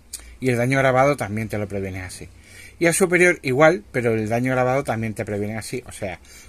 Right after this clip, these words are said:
cuidado con esta carta, que si te hacen un daño grabado, te lo vas a comer. El daño, un daño grabante, te lo comes.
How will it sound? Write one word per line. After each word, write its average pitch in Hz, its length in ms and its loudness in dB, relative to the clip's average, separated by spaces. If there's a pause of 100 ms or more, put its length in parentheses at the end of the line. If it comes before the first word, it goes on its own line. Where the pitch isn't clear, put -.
cuidado 127 300 2
con 117 80 -4
esta 110 200 -8
carta, 95 280 -10
que - 80 -18
si 104 120 -12
te 104 120 -6
hacen 101 320 -4 (440)
un 165 120 2
daño 131 280 2
grabado, 165 440 4 (1040)
te 135 80 -2
lo 117 80 0
vas 120 120 0
a 127 40 -4
comer. 131 220 0 (480)
El 113 120 -6
daño, 117 280 -4
un 147 160 0
daño 135 280 -2
grabante, 156 440 -2 (400)
te 135 140 2
lo 117 180 2
comes. 110 440 -4